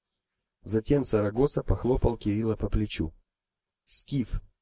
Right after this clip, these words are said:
наш эксперт по вопросам выживаемости в особо опасных условиях. А это», он кивнул на хозяина, «Джамаль Георгиевич Саакадзе, великий финансист и потомок грузинских князей. Правда,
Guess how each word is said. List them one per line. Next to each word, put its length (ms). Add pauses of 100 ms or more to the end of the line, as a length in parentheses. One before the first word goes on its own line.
(240)
наш 420
эксперт 500
по 140
вопросам 500
выживаемости 880 (400)
в 80
особо 420
опасных 460
условиях. 640 (180)
А 160
это», 320 (540)
он 180
кивнул 340
на 140
хозяина, 640
«Джамаль 500
Георгиевич 720
Саакадзе, 640 (260)
великий 420
финансист 680
и 100
потомок 500
грузинских 640
князей. 460 (320)
Правда, 440